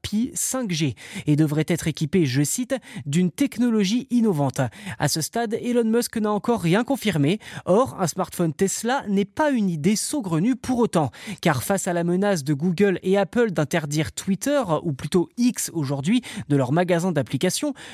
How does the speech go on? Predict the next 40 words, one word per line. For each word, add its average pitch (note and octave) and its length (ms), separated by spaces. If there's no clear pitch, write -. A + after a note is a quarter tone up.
le B3+ 120
milliardaire F#3 640
avait E3+ 200
expliqué G3 400
en E3+ 80
deux C#3 100
mille D#3 160
vingt-deux D3 380
déjà F3+ 440
que G3+ 100
s'il B3+ 360
n'avait G3+ 240
pas G3+ 140
d'autre F3+ 260
choix, D#3 320
alors F#3 540
il E3 160
créerait F#3+ 460
son D#3 160
propre G3 360
smartphone D#3 500
alternatif. F#3+ 840
En E3 80
réalité, G#3 640
Elon G#3 160
Musk A3 340
met F3+ 160
en E3+ 80
place A#3 380
un F3 100
véritable G#3+ 560
écosystème F#3 800
avec F#3+ 400
ses D3+ 160
véhicules D3+ 480
Tesla, F3 500
la F#3 140
connexion D#3+ 360
Internet C#3+ 360
Starlink F3+ 600